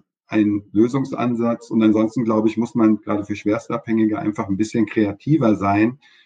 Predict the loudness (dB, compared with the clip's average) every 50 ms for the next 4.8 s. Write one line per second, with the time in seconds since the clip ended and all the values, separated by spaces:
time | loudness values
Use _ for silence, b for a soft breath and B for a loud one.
0 | b b b _ -2 0 0 0 -2 -6 -18 _ -4 0 2 4 4 4 4 2
1 | 2 2 2 0 2 2 0 -2 -4 -6 -10 _ _ _ _ _ _ _ _ _
2 | -6 -2 0 2 2 0 0 -2 -6 -4 -2 -2 0 0 0 0 -2 -4 -10 -14
3 | -12 -10 -8 -6 -4 -2 -2 -2 -2 -4 -6 -6 -4 -4 -4 -2 -2 0 0 2
4 | 2 2 2 2 2 2 2 0 -2 -2 -4 -8 -8 -8 -10